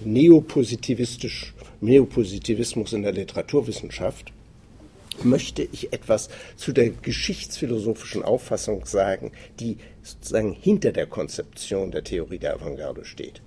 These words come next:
Bezugnahme auf Benjamin. Ich komme dann zu den Gründen, relativ kurz, warum uns die Avantgarden heute fremd geworden sind. Ich halte es für wichtig,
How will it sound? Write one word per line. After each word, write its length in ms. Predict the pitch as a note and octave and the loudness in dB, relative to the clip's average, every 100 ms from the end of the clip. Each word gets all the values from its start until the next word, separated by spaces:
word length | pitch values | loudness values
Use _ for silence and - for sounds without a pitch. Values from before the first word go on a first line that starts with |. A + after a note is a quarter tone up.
| - | -18
Bezugnahme 720 | - - G#2+ F#2 E2+ D#2+ E2 - | -8 -2 -2 -2 -4 -4 -8 -10
auf 160 | D#2 | -12
Benjamin. 460 | - C#2+ C2 B1+ - - - - - - - - - | -8 -8 -8 -12 -14 -18 -20 -20 -20 -20 -18 -16 -8
Ich 140 | - | -6
komme 240 | - F3 D#3 | 0 2 2
dann 500 | B2+ C3+ E3+ C4+ - - - - | 6 8 8 4 -2 -14 -20 -18
zu 160 | - F#3+ | -8 -2
den 280 | D#3 C#3 A#2+ | 2 2 2
Gründen, 840 | B2+ F3 G3+ F#3 - B2 F#3+ G3 - - - - - | 2 4 2 0 -2 -2 -2 -6 -10 -20 -20 -20 -8
relativ 440 | G#2 G#2 - A2 - | -2 -2 -4 -10 -6
kurz, 360 | F#3+ F#3+ - - - | -6 -6 -12 -16 0
warum 420 | A#2+ A#2 A#2+ D#3 | 2 2 -2 -4
uns 240 | C3 B2+ - | -4 -6 -4
die 140 | A#2 | -2
Avantgarden 720 | G#2 G#2+ F#2+ F#2 F#2 - G2 | -2 -2 -2 -2 -2 -6 -4
heute 260 | F#2+ F2+ F#2 | -2 -4 -6
fremd 340 | - G2+ - | -4 -4 -4
geworden 340 | - D2+ C#2 - | -12 -12 -12 -14
sind. 240 | - - | -16 -16
Ich 160 | - A#2 | -12 -6
halte 240 | A2 B2 | -4 -4
es 140 | - | -8
für 200 | - F#2+ | -8 -8
wichtig, 480 | A#2 A#2+ - - A#2 | -6 -8 -10 -14 -14